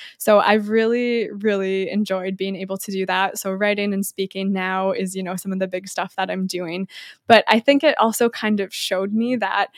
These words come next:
here's a dream that I had for a long time, for many years. And I'm so happy that that came true. But it wasn't the book itself coming out that made me feel very happy.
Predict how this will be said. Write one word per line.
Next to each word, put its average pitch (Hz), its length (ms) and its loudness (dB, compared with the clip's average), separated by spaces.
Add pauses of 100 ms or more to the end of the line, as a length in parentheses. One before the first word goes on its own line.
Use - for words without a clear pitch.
(240)
here's 247 300 0
a 226 80 4
dream 208 460 0
that 202 120 2
I 202 60 0
had 196 300 -6
for 208 120 0
a 202 60 4
long 196 320 -2
time, 196 300 -2
for 208 140 -2
many 190 320 2
years. 180 480 -8
And 202 200 -2
I'm 196 160 -2
so 214 380 0
happy - 420 -6
that 196 160 -4
that 196 160 -4
came 190 260 -8
true. 190 380 -4 (320)
But 226 100 6
it 240 80 6
wasn't 311 280 4
the 254 80 4
book 208 300 0
itself 208 480 -2
coming 196 360 -2
out 196 300 0
that 208 180 0
made 196 200 2
me 196 160 0
feel 190 280 -2
very 190 240 0
happy. 190 460 -2